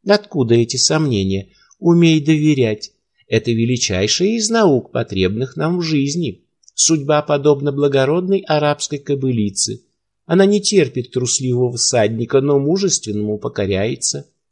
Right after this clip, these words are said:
Ты понял?" "Понял". "Прости меня. Не ищи встреч со мной, не ходи ко мне, пока не позову.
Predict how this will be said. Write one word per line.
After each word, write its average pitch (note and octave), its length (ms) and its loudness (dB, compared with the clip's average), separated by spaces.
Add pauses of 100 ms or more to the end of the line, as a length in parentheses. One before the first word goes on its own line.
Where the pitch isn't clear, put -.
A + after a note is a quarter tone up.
(100)
Ты A2+ 100 0
понял?" C#3+ 480 0 (520)
"Понял". F#2+ 500 -4 (480)
"Прости F2 400 -6
меня. G#2+ 360 -6 (340)
Не F3 240 6
ищи D#3 280 2
встреч G2+ 380 -2
со F#2+ 140 -2
мной, G2 220 -2
не C3+ 120 -2
ходи G2+ 400 -4
ко G3 180 -2
мне, G#3 200 -2
пока F#2+ 300 -6
не A2+ 120 -4
позову. B2 540 -2